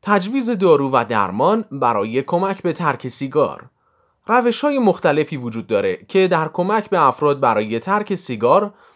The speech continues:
موفقیت آمیز بوده که شامل این مواردیه که خدمتتون عرض خواهیم کرد.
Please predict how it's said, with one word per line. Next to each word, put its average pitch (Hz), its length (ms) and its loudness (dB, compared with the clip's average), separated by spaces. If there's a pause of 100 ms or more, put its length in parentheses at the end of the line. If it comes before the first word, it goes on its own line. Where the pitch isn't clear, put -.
موفقیت 127 680 -2
آمیز 151 360 -4
بوده 87 200 -14 (840)
که - 160 -2
شامل 196 380 4
این 185 180 2
مواردیه 110 560 0
که 139 140 -8
خدمتتون 170 600 -6
عرض 156 340 -4
خواهیم 80 240 -6
کرد. - 340 -16